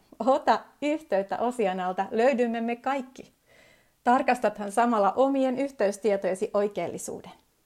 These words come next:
Kiitos, että autat meitä kehittämään sivustoa. Kaikki palaute on lämpimästi tervetullutta.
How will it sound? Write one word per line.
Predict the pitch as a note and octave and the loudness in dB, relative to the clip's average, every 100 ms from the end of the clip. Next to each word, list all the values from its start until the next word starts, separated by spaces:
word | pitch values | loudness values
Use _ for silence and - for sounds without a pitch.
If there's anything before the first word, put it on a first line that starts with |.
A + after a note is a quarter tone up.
| _ _ _ | _ _ _
Kiitos, | C#4+ D4 D4 D4 D4+ D4+ C4+ | -4 -2 -4 -2 -4 -4 -2
että | C4+ C4+ - | -2 -2 0
autat | B3 B3 A#3+ - | 2 2 -2 -2
meitä | A#3+ A#3 | -2 -2
kehittämään | A3+ A#3 A3+ A3+ A3 G#3+ G#3 | -2 -4 -6 -4 -2 -2 -2
sivustoa. | A#3 G#3+ G3 - F3 G3 - _ - - _ - | -2 -2 -2 -6 -6 -6 -8 _ -20 -20 _ 0
Kaikki | C#4+ C#4 C#4 | 2 2 0
palaute | C4 B3 A#3 G#3+ G#3+ - - | 4 8 10 8 4 -2 -2
on | G#3 G3 A#3 | -4 0 6
lämpimästi | B3 A#3+ A3 F#3+ G3 - | 6 6 0 -6 -8 -8
tervetullutta. | G3 G#3+ G3 G3 - G3 F#3+ G3+ - - | -2 0 0 -2 -6 -4 -4 -6 -12 -20